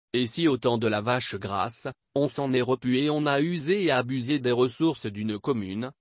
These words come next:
il faut bien qu'en période de vache maigre, les mêmes qui s'étaient complu à dépenser aient l'humilité intellectuelle pour déterminer ce qui s'est entre-temps passé pour que la commune en arrive à cette sécheresse de sa caisse.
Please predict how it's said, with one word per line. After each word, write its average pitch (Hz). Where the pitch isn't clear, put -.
il 123
faut 147
bien 120
qu'en 139
période 143
de 107
vache 120
maigre, 117
les 131
mêmes 131
qui 135
s'étaient 120
complu 117
à 104
dépenser 135
aient 113
l'humilité 113
intellectuelle 131
pour 139
déterminer 127
ce 135
qui 127
s'est -
entre-temps 120
passé 156
pour 160
que -
la 107
commune 139
en 120
arrive 123
à 107
cette 123
sécheresse 117
de 110
sa 101
caisse. 76